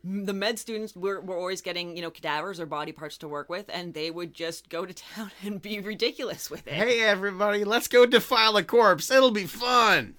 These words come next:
Speaker 1: This is part of our education, right?
Speaker 2: Yeah,
Speaker 1: Yeah.
Speaker 2: it's
Speaker 1: We're
Speaker 2: very
Speaker 1: paying for our education. We should be able to defile a corpse.
Speaker 2: Erasmus put one in the parade and won third place for best float.
Speaker 1: <laughs>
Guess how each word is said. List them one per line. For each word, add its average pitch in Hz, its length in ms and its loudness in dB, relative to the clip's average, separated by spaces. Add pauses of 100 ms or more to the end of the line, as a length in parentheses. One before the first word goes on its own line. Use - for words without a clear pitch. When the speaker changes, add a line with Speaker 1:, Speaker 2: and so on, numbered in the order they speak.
(120)
Speaker 1:
This - 100 -16
is 392 100 -4
part 302 200 4
of 220 80 2
our 208 100 4
education, 190 540 -4
right? 220 340 -4
Speaker 2:
Yeah, 117 140 -4
Speaker 1:
Yeah. - 400 -2
Speaker 2:
it's 240 120 -14
Speaker 1:
We're - 60 -2
Speaker 2:
very 214 140 -2
Speaker 1:
paying 381 260 2
for 320 100 0
our 262 140 2
education. 226 520 -4
We 214 100 -6
should 220 160 -8
be 233 220 -2
able 269 200 -8
to 220 80 -8
defile 196 380 -4
a 170 40 -8
corpse. - 440 -8
Speaker 2:
Erasmus 214 720 2
put 226 240 8
one 220 160 2
in 220 100 0
the 208 80 0
parade 226 480 4
and 180 100 0
won 185 180 2
third 240 360 8
place 247 400 6
for - 140 -4
best 247 340 2
float. 240 460 6
Speaker 1:
<laughs> - 40 -6